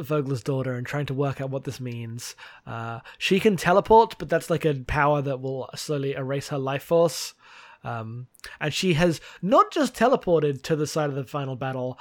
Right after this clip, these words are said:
but teleported her and the entire headquarters with her, and not just the people or the base, but, like, a mountain. <laughs> Um, and that's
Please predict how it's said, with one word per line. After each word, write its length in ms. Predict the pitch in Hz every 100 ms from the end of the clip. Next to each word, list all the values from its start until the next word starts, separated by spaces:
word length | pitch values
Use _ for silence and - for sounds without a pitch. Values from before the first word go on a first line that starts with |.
| - -
but 140 | -
teleported 640 | 196 214 - 220 196 175 - - _ -
her 360 | 196 208 240 -
and 400 | 175 185 180 160 -
the 300 | 165 143 165 170
entire 800 | 160 - 156 170 175 160 147 135 - - _
headquarters 1300 | - 160 143 - 170 - 254 - 156 156 143 135
with 200 | 131 147
her, 320 | 139 123 113 - - - -
and 480 | 143 139 143 - 156
not 300 | 165 196 165
just 300 | 170 - -
the 60 |
people 560 | 165 202 175 160 151 - - _
or 180 | 160 156
the 80 | 151
base, 500 | 175 185 147 - - - _
but, 220 | 156 151
like, 200 | 160 151
a 80 | 151
mountain. 640 | 139 143 143 143 117 120 165
<laughs> 40 | - - - - _ _ _ _ - - -
Um, 480 | 131 123 120 120 139 _ _ 156
and 180 | 165
that's 400 | 190 262 - -